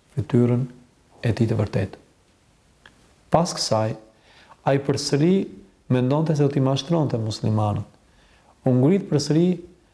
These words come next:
të ligjëronte para profetit sallallahu alaihi wasallam. Por këtë radhë muslimanët e kapën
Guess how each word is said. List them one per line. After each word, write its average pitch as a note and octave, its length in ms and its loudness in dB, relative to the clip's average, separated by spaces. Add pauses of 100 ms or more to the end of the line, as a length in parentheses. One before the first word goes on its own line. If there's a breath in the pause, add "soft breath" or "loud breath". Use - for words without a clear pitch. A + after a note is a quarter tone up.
(100)
të B2 160 0
ligjëronte C#3+ 560 2 (100)
para G3 340 2
profetit A#2+ 520 -2
sallallahu A2 640 0
alaihi G#2 180 -2
wasallam. - 380 -6 (680 soft breath)
Por A#2+ 280 2
këtë - 200 -2
radhë A#2 340 2
muslimanët B2 760 0 (1400)
e A2+ 120 0
kapën A2 460 -2